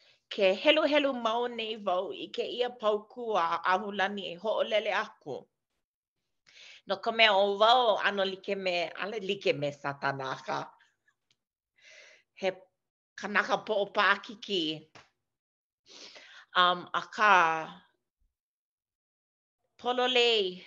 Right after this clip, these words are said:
kēia ʻōlelo. Uh, inā hiki iā lākou i hana i kekahi honua nani a kupana-, kupanaha loa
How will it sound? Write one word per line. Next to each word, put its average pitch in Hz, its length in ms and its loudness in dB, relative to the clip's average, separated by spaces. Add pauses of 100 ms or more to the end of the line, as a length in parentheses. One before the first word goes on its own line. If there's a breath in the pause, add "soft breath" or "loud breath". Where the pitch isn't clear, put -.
(680 loud breath)
kēia 202 320 2
ʻōlelo. 190 600 2 (1500 loud breath)
Uh, 175 380 2 (260 loud breath)
inā 226 320 4 (2250)
hiki 226 300 -4
iā 247 100 6
lākou 185 720 0 (800)
i 185 180 -6
hana 233 320 4
i 220 160 -2
kekahi 240 320 -4
honua 220 400 -6
nani 214 400 -4
a 190 80 -2
kupana-, 208 720 -10 (400 soft breath)
kupanaha 233 640 -4
loa 208 240 -2